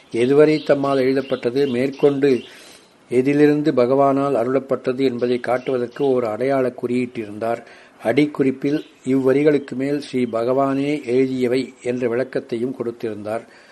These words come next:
திருத்தங்கள் பார்த்து முடிந்ததும் முருகனார் பகவானிடம் அதை கொடுத்து சரிபார்க்கும்படி வேண்டினார். பகவான் அச்சுப்பிரதியை சரிபார்த்து கொண்டே வந்தபோது அடையாள குறிப்பும் அதற்கான விளக்கமும் கண்ணில் பட்டன. அதை படித்து பார்த்த பகவான் முருகனாரை பார்த்து,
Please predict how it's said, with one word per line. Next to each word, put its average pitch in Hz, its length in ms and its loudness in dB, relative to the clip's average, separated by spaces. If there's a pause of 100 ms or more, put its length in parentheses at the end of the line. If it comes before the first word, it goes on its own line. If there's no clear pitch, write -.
(400)
திருத்தங்கள் 147 540 4
பார்த்து 135 400 0
முடிந்ததும் 127 540 -4
முருகனார் 135 560 -2
பகவானிடம் 131 540 -2
அதை 117 220 -4
கொடுத்து 127 400 -8
சரிபார்க்கும்படி 120 720 -4
வேண்டினார். 110 480 -8 (720)
பகவான் 143 380 2
அச்சுப்பிரதியை 139 640 -2
சரிபார்த்து 127 540 -4
கொண்டே 131 320 -2
வந்தபோது 123 500 0
அடையாள 131 400 0
குறிப்பும் 131 480 -6
அதற்கான 123 460 -4
விளக்கமும் 123 520 -4
கண்ணில் 123 340 -4
பட்டன. 113 460 -10 (140)
அதை 117 200 -2
படித்து 123 380 -4
பார்த்த 131 320 -2
பகவான் 120 420 0
முருகனாரை 131 500 0
பார்த்து, 120 600 -2